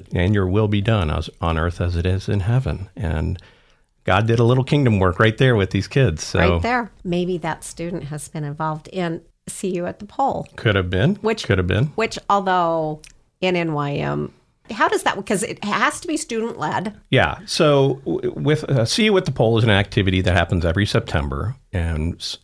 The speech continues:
Speaker 1: uh, the National Network of Youth Ministries kind of organizes it through youth ministries. But, uh, the idea is that students gather around their flagpole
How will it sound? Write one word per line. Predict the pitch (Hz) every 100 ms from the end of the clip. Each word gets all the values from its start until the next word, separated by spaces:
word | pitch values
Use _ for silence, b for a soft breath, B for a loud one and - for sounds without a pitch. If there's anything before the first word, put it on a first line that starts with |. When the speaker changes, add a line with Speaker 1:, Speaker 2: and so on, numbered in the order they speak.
| -
Speaker 1:
uh, | 87 85
the |
National | 90 92 - 95
Network | 87 90
of | 85
Youth | 82 87
Ministries | 87 87 - 87 87 - B B B B B
kind | - 92
of | 90 -
organizes | 107 101 87 80 85 90 85
it | 78 - b b b -
through | - 123 110 107 107 - -
youth | 101 101 -
ministries. | 92 85 80 92 87 82
But, | - 98 87 - b b b -
uh, | 85 85 87
the | 95
idea | 101 104 110
is | 101 101
that | 92 -
students | - 107 113
gather | 101 92 98
around | 95 90 98
their | 98
flagpole | - 92 92 90 - 90 90 90